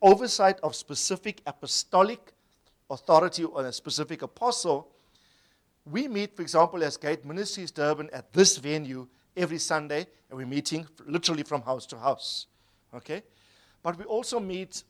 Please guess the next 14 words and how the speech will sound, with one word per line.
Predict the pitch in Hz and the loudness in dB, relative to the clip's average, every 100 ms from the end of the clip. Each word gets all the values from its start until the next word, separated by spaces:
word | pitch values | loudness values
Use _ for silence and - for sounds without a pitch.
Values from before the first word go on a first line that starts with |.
| - | -16
on | 156 | -14
a | |
corporate | 143 - 214 233 233 165 | -16 -6 4 4 4 -8
scale | - - 143 139 - - | -8 -4 -4 -4 -8 -14
under | 143 | -12
the | 143 139 131 131 - _ _ _ | -8 -8 -8 -10 -14 _ _ _
oversight | 156 165 175 156 147 | -2 -2 -2 -6 -6
of | 131 | -6
our | 127 | -6
Father | 120 196 196 196 | 2 8 8 8
in | 165 | 0
the | 123 | -10
faith | - 127 143 _ _ _ _ _ _ _ | -12 -12 -12 _ _ _ _ _ _ _
at | 180 175 175 - - | 0 0 0 -10 -12